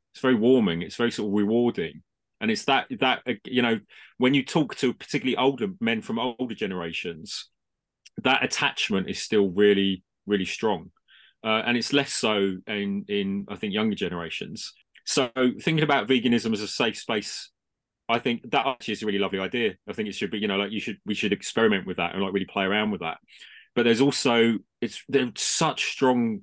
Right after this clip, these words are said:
connections, such strong, you know, relationships to meat on the plate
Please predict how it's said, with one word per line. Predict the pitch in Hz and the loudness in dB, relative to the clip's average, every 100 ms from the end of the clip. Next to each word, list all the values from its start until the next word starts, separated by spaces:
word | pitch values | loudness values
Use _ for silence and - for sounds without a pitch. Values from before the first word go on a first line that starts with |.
| _ | _
connections, | - 120 113 - 85 104 | -2 -2 -2 -4 -6 -6
such | - 147 - - | -2 -2 -4 -4
strong, | 131 120 113 110 101 _ _ _ - | 2 2 2 0 -4 _ _ _ -8
you | 110 | -2
know, | 104 | 0
relationships | 101 107 113 - 110 95 82 - | 2 2 0 -4 -6 -8 -10 -6
to | 101 95 92 90 | 0 0 0 -2
meat | 101 101 98 | 0 0 0
on | 101 95 | -4 -4
the | 95 90 | -4 -6
plate | - 104 95 80 | -6 -2 0 -2